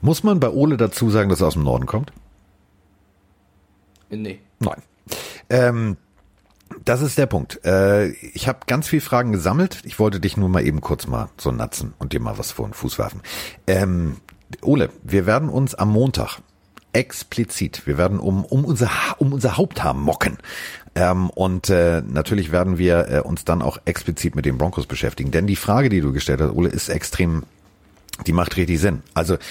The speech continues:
Speaker 1: nein. Doch, sie macht Sinn, wenn nicht John Elway das Sagen hätte. Also da kann, da, bei, bei, bei den Broncos kann alles passieren. Ähm, das werden wir am Montag in aller epischer Länge. Ich glaub, das wird die längste Folge aller Zeiten. Ich glaube, die geht zwei Stunden irgendwas.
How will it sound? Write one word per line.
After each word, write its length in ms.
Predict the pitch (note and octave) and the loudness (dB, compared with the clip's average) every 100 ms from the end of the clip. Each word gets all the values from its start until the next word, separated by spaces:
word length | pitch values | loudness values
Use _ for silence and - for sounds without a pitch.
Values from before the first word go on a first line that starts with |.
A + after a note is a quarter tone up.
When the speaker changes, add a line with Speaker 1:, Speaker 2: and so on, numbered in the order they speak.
| - - - _ _ _ _ | -16 -18 -20 _ _ _ _
Speaker 1:
nein. 260 | D#2+ D#2 - _ _ _ _ | 0 0 -2 _ _ _ _
Doch, 120 | - G#2 | -2 0
sie 140 | A2+ | 0
macht 320 | G2+ C3 - | 0 -2 -2
Sinn, 340 | - D3 E3 G#2+ | 0 0 0 0
wenn 220 | A2 A#2 | 0 0
nicht 340 | G#2 A2+ - | -2 -2 0
John 140 | G#2 D#2+ | -2 0
Elway 400 | E2+ C#2 A1 - _ _ _ - | 0 2 -2 -6 _ _ _ -8
das 140 | C2+ | -4
Sagen 220 | C2+ A#1+ | -2 -2
hätte. 260 | A#1 A#1 A#1 _ _ _ - | -4 -8 -10 _ _ _ -6
Also 160 | F2 E2+ | -2 0
da 80 | F#2+ | 0
kann, 220 | G2 D#2+ | 0 0
da, 80 | F2+ | 0
bei, 220 | C#2 E2 | 2 0
bei, 180 | D#2 E2 | 2 0
bei 100 | F2 | 2
den 140 | D#2+ | 0
Broncos 300 | D2+ G2+ F#2+ | 0 0 -2
kann 140 | - E2+ | -2 -2
alles 220 | D2+ D#2+ | -2 -2
passieren. 440 | - - - D2+ G#2 - - - - | -4 -8 -6 -8 -8 -14 -18 -14 -2
Ähm, 280 | E2 E2+ E2+ | 0 2 0
das 180 | G2 G2+ | -2 0
werden 200 | C#3+ E3+ | 0 2
wir 100 | D3+ | 2
am 60 | C#3 | 2
Montag 300 | D3 D3+ B2 | 2 0 0
in 140 | A2+ - - - | -2 -6 -10 -2
aller 240 | B2 A2+ | 0 2
epischer 340 | G#2+ G2+ - | 2 0 0
Länge. 200 | D2 D#2 | 0 0
Ich 80 | - | -2
glaub, 140 | G#2+ F#2 | -2 -2
das 160 | F#2 | 0
wird 100 | - | 2
die 60 | F2+ | 2
längste 360 | E2 E2+ - | 2 0 -4
Folge 320 | - D2+ C2+ G#1+ | -2 0 0 0
aller 160 | A#1+ | -2
Zeiten. 280 | - A#1 - | -2 -4 -4
Ich 80 | - | 0
glaube, 200 | D2+ D2+ | 2 2
die 80 | C#2 | 2
geht 160 | D2 | 0
zwei 220 | - C#2+ C#2+ | -2 -2 0
Stunden 320 | C#2+ B1+ A1 | 0 0 -2
irgendwas. 400 | G#1 F#2 - | -4 -6 -8